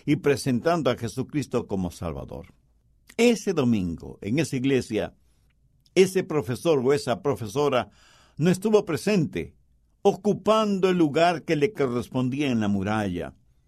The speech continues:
El cumplimiento o incumplimiento de nuestras responsabilidades tiene connotaciones eternas.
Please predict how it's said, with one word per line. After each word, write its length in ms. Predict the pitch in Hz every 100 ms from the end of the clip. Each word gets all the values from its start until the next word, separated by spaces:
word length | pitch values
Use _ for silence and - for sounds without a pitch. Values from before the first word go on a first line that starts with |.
| _ _ _ _ -
El 160 | 190
cumplimiento 760 | 233 247 220 208 233 196 - -
o 320 | 160 147 - -
incumplimiento 1500 | 240 269 254 - 240 220 190 185 147 131 160 139 98 95 95
de 140 | 95
nuestras 520 | 107 104 - 107 95
responsabilidades 1300 | 113 123 - 110 101 90 82 87 139 160 82 - - _ _ _ _ _ _ _ _ _ _
tiene 460 | - 117 139 175 190
connotaciones 1000 | 127 113 98 90 95 82 - 101 92 90
eternas. 640 | - 123 101 76 73 -